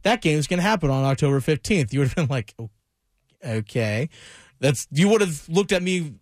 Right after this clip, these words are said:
s-, side-eyed. But we have that today. And for me,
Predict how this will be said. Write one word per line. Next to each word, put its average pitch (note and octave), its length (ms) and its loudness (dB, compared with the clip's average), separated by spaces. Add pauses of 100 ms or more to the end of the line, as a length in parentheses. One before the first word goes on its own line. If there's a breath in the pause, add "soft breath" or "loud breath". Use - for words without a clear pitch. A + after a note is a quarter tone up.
s-, - 280 -8
side-eyed. D#3+ 640 -2 (760)
But F3 100 0
we F#3 120 0
have A3+ 220 0
that G#2+ 160 -4
today. - 340 -14 (360)
And F#3 180 0
for G3+ 120 -2
me, A#3+ 340 0